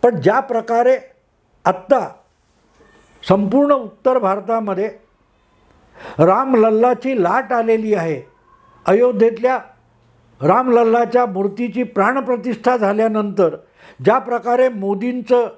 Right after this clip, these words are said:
उधाण आलेलं आहे, त्यामध्ये ही आघाडीसुद्धा उत्तर प्रदेशात टिकण्याची बिलकुल शक्यता मला वाटत नाही. उलट या प्रकारे अधिकाधिक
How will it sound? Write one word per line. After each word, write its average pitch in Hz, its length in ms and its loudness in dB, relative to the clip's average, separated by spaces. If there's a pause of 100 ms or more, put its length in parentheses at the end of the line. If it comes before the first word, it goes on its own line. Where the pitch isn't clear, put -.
(420)
उधाण 196 340 2
आलेलं 220 360 2
आहे, 170 280 -4 (720)
त्यामध्ये 226 540 2 (340)
ही 185 120 0
आघाडीसुद्धा 220 880 -2
उत्तर 240 440 -4
प्रदेशात 220 500 -2 (420)
टिकण्याची 226 520 0
बिलकुल 202 480 0
शक्यता 247 380 0
मला 220 240 0
वाटत 202 380 -2
नाही. 170 260 -6 (720)
उलट 262 320 4 (920)
या 202 200 2
प्रकारे 254 480 0 (520)
अधिकाधिक 254 680 -2